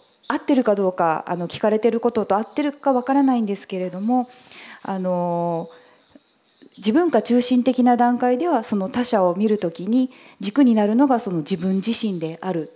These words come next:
ということですね。で、ですので、自分を中心にして、相手を自分と違っているから、あ、それは良くないと思ったり、あの、あ、やっぱり一緒なんだ、ただし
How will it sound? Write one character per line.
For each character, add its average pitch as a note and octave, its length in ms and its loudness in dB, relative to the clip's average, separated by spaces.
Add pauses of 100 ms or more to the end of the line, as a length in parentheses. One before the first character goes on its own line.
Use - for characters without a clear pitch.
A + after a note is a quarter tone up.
と C#3 220 -8 (280)
い F#3+ 100 -2
う F#3+ 60 0
こ G3 120 -4
と F3 100 -6
で D#3+ 140 -6
す - 100 -12
ね。 E3+ 220 -6 (400)
で、 B3 180 4
で B3 120 0
す B3 120 -2
の A3 140 2
で、 C4+ 160 4
自 G#3+ 160 0
分 G3+ 100 0
を G#3 80 2
中 G#3+ 240 -2
心 G3+ 240 -2
に G3+ 100 -2
し - 120 -6
て、 C#4 280 2 (280)
相 G3 180 0
手 G3 220 2
を A#3 240 4 (240)
自 F3+ 120 -8
分 F#3 120 -2
と F#3 80 0
違 G3+ 260 0
っ G3 40 -4
て G#3 120 -4
い G#3+ 40 2
る A#3+ 100 -2
か D#4+ 100 0
ら、 A3+ 180 0 (300)
あ、 E3+ 80 -10
そ F3+ 140 -6
れ E3+ 60 0
は F#3 40 2
良 G3 80 2
く F3+ 140 -4
な F3+ 100 0
い E3 80 -2
と F3+ 100 -6
思 A3 180 0
っ C4 60 -6
た C4+ 140 -2
り、 C#4+ 200 -2 (600)
あ F3 160 -6
の、 D3+ 680 -4 (200)
あ、 G3+ 100 0
や F#3+ 80 0
っ F#3+ 60 -8
ぱ B3 140 0
り G#3 100 0
一 G#3 160 -4
緒 - 20 0
な A3 140 0
ん F#3 80 -4
だ、 E3+ 100 2
た D4 140 0
だ C4+ 100 2
し D#4+ 320 -4